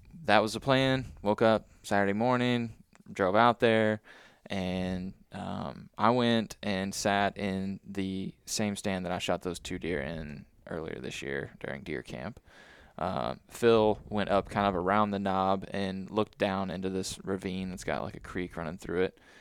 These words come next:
Um, and then Tucker was, like, I think he was, like, six or seven hundred yards, um, on the other side of that knob, like, way back on kind of, like, a hillside.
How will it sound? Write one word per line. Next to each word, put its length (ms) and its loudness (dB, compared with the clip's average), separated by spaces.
Um, 540 -4
and 200 -4
then 340 -6
Tucker 300 0
was, 180 -4
like, 320 -6
I 60 -20
think 160 -10
he 80 -18
was, 80 -16
like, 120 -14
six 180 -8
or 40 -14
seven 260 -6
hundred 240 -8
yards, 540 -4
um, 540 -8
on 200 -4
the 120 -4
other 200 2
side 300 0
of 60 -4
that 220 -2
knob, 420 -2
like, 160 -6
way 220 -4
back 380 -4
on 120 -10
kind 220 -8
of, 40 -10
like, 120 -12
a 40 -12
hillside. 500 -6